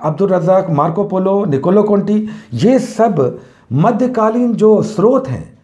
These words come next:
और विदेशी यात्री हैं। ये एक question आपके बना देंगे exam में,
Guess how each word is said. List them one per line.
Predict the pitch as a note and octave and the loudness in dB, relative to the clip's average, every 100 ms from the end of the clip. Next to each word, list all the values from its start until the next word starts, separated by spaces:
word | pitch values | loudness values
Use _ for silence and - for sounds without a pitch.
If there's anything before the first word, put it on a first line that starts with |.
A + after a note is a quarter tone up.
| _ - C3+ | _ -8 -2
और | C#3 | 0
विदेशी | B2+ C#3 F#3 F3+ G#3 | 0 -2 -2 -2 0
यात्री | D3+ A#2+ A2 | 0 -2 -4
हैं। | E2+ C#2+ - _ _ _ _ _ _ - | -8 -10 -18 _ _ _ _ _ _ -2
ये | D3+ D#3+ | -2 0
एक | D#3+ G#3+ G#3+ | 0 0 0
question | E3+ - C#3 | -2 -2 -2
आपके | A#2 G#2+ G#2 | -2 -2 -2
बना | G2 G2+ | -2 -2
देंगे | F#2+ F#2 | -4 -6
exam | F2+ - D#2+ | -8 -10 -14
में, | - | -14